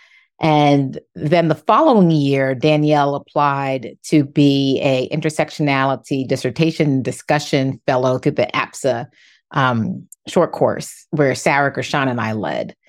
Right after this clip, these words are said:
And so then I got to really read Danielle's work in depth and get to know her a little bit better over that one-day workshop.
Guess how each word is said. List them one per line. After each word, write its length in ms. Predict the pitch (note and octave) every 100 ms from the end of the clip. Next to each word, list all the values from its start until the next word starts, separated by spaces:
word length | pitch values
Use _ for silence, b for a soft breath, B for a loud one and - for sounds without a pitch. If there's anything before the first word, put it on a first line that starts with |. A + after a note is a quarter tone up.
| b b b
And 160 | D3+ D3
so 120 | D#3+
then 160 | C#3
I 80 | C#3+
got 220 | C#3 C#3
to 100 | -
really 260 | D3 D3 C3
read 500 | C3+ C#3+ F#3 A#3 A3+
Danielle's 440 | F3+ D3 C#3 C3 B2+
work 380 | B2+ B2+ F#2 -
in 200 | C#3+ C3
depth 400 | A#2+ A2 - - - _ -
and 680 | D3+ D3 C#3+ C#3 C3 A#2+ -
get 120 | E3 -
to 80 |
know 160 | D#3 C#3+
her 80 | C#3
a 40 |
little 160 | C3 C3
bit 140 | B2+
better 200 | C3 B2+
over 120 | A#2+
that 180 | A#2 F2+
one-day 380 | B2 B2+ B2 A#2
workshop. 640 | - A#2 - - - -